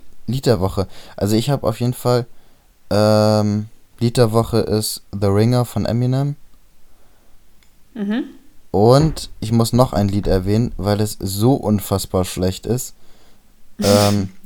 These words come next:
Speaker 2: <laughs>
Speaker 1: ey, ich dacht-, ich dachte, was ist das denn? Ich, also ich hab so ein, äh, Auto gefahren, lief Radio und, äh, haben die so ge-, darüber geredet, so, ja, das neue ufo-Album, ne? Und, äh,
Speaker 2: Mhm.
Speaker 1: der hatte auch auf, wohl so irgendwie deepere Lieder und sowas.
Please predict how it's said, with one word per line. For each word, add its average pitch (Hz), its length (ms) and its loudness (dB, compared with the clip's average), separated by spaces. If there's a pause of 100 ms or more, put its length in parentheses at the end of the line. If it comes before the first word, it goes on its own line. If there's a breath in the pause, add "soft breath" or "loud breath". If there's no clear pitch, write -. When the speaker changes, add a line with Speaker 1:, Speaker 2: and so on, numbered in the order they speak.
(180)
Speaker 2:
<laughs> - 340 -20
Speaker 1:
ey, 95 240 2
ich 82 140 -4
dacht-, - 360 -4
ich 92 140 -8
dachte, - 240 -4
was 85 140 -2
ist - 140 -12
das - 260 -2
denn? 87 220 0
Ich, 92 260 -4
also 92 180 0
ich 95 140 -2
hab - 200 -2 (480)
so 101 60 -4
ein, 101 280 -2 (520)
äh, - 60 -8 (140)
Auto 131 260 2
gefahren, 120 400 0 (100)
lief 104 300 -6
Radio 113 340 2
und, 107 260 0
äh, 101 260 4 (340 soft breath)
haben 101 80 0
die 98 60 2
so 101 160 2
ge-, 98 240 0
darüber 101 360 -2
geredet, 101 360 -2
so, - 80 -4
ja, 95 140 4
das 92 160 -2
neue 98 200 2
ufo-Album, 92 720 2
ne? 107 180 2 (340 loud breath)
Und, 95 380 2
äh, 92 360 2
Speaker 2:
Mhm. 208 180 0
Speaker 1:
der 92 100 4
hatte 80 200 4
auch - 240 -2
auf, 95 340 -2
wohl 98 320 -2
so 92 220 0
irgendwie 92 180 -2
deepere 101 680 0
Lieder 107 360 0
und 98 140 -2
sowas. 110 340 0